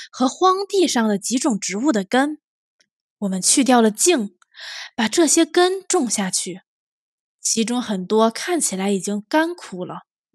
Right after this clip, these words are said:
但它们却活过来了，长出了幼芽，变成了绿草。还有一棵葡萄树根也活过来了，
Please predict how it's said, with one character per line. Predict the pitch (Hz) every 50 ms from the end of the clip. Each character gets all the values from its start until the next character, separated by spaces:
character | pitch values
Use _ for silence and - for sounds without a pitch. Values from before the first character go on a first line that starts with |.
| _ _ _ _ _ _ _ _ _ _ _ - - - - - -
但 | - 247 240
它 | 233 - 254 254 254
们 | 247 240 226 214 214 208
却 | - - 262 233
活 | 214 - - 196 185 180 202 277
过 | - 381 349
来 | 233 180 - 92 -
了， | - 196 - _ _ _ _ _ _ - - - - _
长 | - - 233 226 208
出 | - - 349
了 | 370 370 339
幼 | 339 403 381 320 226
芽， | 202 190 170 170 196 247 285 - - - - _ -
变 | - 269 233 214
成 | 208 - 208 202
了 | 233 294
绿 | 330 381 359
草。 | 269 - - - - - - - - _ _ _ _ _ _ _ _ - - - - - - -
还 | - - 220 233
有 | 240 240 220
一 | 226 240 233
棵 | 233 277 247
葡 | 247 - - 220 233
萄 | 320 381 415 359
树 | - - 226 214
根 | 208 220 208 208 208 208 214 208 208
也 | 202 202 165
活 | 165 - - 170 175 202
过 | 233 370 370 285
来 | 226 180 160
了， | - 180